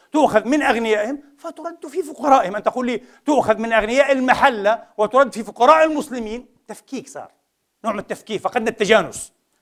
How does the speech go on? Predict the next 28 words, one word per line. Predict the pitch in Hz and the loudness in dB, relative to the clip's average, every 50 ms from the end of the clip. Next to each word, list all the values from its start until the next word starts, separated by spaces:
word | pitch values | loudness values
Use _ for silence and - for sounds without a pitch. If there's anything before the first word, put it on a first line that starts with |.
| _ | _
تجانس | - 214 190 240 277 247 185 208 277 - - - _ _ _ _ _ _ _ | 0 4 6 8 8 6 4 0 -4 -8 -12 -18 _ _ _ _ _ _ _
من | 175 208 214 | -10 -10 -10
ف-، | 147 180 | -10 -8
إيه، | 196 - 214 220 | -4 -2 -2 -2
من | 208 202 | -2 -4
أغنياء | 185 180 165 185 196 226 269 302 294 | -4 -6 -4 -4 0 2 2 4 2
المحلة | 262 233 220 190 - 190 190 170 160 180 202 - _ _ _ | 2 0 0 0 0 0 -2 -2 -2 -4 -6 -8 _ _ _
فترد | - 277 269 262 233 214 190 151 151 220 269 302 - _ _ _ _ _ | 4 4 6 6 4 2 2 0 -4 -8 -10 -10 -12 _ _ _ _ _
في | - - 254 233 | -6 -4 -4 -2
فقراء | 143 156 - - 139 147 170 185 | -4 -6 -8 -4 -4 -2 -2 -2
المحلة. | 214 226 240 - - 226 208 175 - - _ _ _ _ _ _ _ _ _ _ | -2 -4 -4 -6 -6 -6 -8 -8 -12 -18 _ _ _ _ _ _ _ _ _ _
فإن | _ - 226 233 294 285 269 | _ -6 -4 -2 0 0 0
فضلت | - 269 294 269 226 214 190 185 180 180 - | 2 2 2 4 4 2 0 0 -2 -6 -4
فضلة، | - 208 180 143 151 151 139 - 147 147 151 - _ _ _ _ _ _ _ _ _ _ | -4 -4 -2 -2 -4 -6 -6 -8 -10 -14 -16 -20 _ _ _ _ _ _ _ _ _ _
زادت | - 143 226 269 269 247 202 226 180 | 0 4 6 6 6 4 2 -2 -4
زيادة، | 151 156 196 202 196 196 185 165 147 156 143 - - _ _ _ _ _ _ _ _ _ _ _ _ _ _ _ _ _ _ _ | -6 -6 0 2 4 4 4 2 -2 -6 -10 -12 -16 _ _ _ _ _ _ _ _ _ _ _ _ _ _ _ _ _ _ _
لم | 202 226 247 226 | 2 2 2 2
تمس | - 220 220 233 220 - 202 | 0 -2 -4 -4 -6 -6 -4
إليها | 208 226 220 196 190 | 0 2 2 2 2
حاجة | - - 220 208 190 | 0 0 -2 -2 -2
فقير | 180 - - 180 - - 214 202 160 - _ _ _ _ _ - | -4 -8 -10 -10 -10 -8 -8 -8 -10 -10 _ _ _ _ _ 2
أو | 190 202 202 | 2 2 2
معوز | 202 220 208 180 202 196 185 180 | 0 -4 -4 -2 -2 -2 0 0
أو | 190 220 | 0 0
محتاج، | 208 196 180 - - - 170 160 175 180 - - - | 0 -2 -6 -8 -8 -8 -8 -6 -8 -8 -6 2 4
آه، | 247 233 | 4 4
حينئذ | 190 - 247 269 240 220 196 202 175 214 | 4 2 -2 -4 -2 -2 -2 -2 -2 -2
نقلناها | 226 269 262 - 277 277 254 240 226 202 175 180 214 240 - - _ | -2 -2 2 2 2 2 2 2 2 2 2 2 2 0 0 -4 _